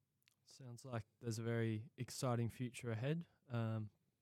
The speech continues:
and that you've given a lot of thought to all of the possibilities in the next few months.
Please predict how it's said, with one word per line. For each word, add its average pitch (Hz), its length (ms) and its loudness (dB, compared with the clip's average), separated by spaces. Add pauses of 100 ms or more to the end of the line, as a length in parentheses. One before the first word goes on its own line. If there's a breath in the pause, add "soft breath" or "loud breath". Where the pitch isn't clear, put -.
and 113 140 2
that 110 100 0
you've 104 240 -6 (260)
given 123 180 0
a 120 60 2
lot 113 180 0
of 110 80 -4
thought 113 320 2 (140)
to 110 200 0 (1600)
all 123 280 2
of 110 160 0 (480)
the 120 80 -14
possibilities 113 720 -6 (560)
in 110 60 -10
the 110 80 -8
next 110 360 -14
few 110 140 -12
months. 110 440 -4